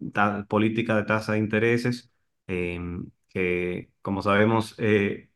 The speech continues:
es una noticia importante, ya que el mundo entero, pues, eh, se enfoca en, en qué hace el Banco Central de los Estados Unidos, eh, el impacto que eso tiene en el mercado de renta fija, renta variable, y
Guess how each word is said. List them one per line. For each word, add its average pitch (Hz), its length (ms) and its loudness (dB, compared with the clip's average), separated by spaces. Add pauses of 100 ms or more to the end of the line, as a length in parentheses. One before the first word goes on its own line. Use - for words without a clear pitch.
es 107 180 0
una 107 180 4
noticia 107 440 4
importante, 117 880 0 (360)
ya 101 200 2
que 101 380 0
el 98 180 -4
mundo 107 340 2
entero, 107 420 0
pues, 95 440 -4
eh, 95 200 -6
se 101 120 -6
enfoca 107 580 0
en, 95 240 -6
en 92 260 -8
qué 110 200 2
hace 104 240 2
el 104 60 2
Banco 101 220 2
Central 98 300 -2
de 98 60 -4
los 98 140 -6
Estados 101 300 0
Unidos, 117 520 -2 (420)
eh, 87 420 -4
el 90 60 -4
impacto 104 480 0
que 107 60 -8
eso 101 160 -2
tiene 101 220 -2
en 98 60 -2
el 95 140 -2
mercado 98 280 -2
de 92 60 -6
renta 95 300 -2
fija, 110 460 2
renta 92 280 -2
variable, 110 640 0 (600)
y 107 640 0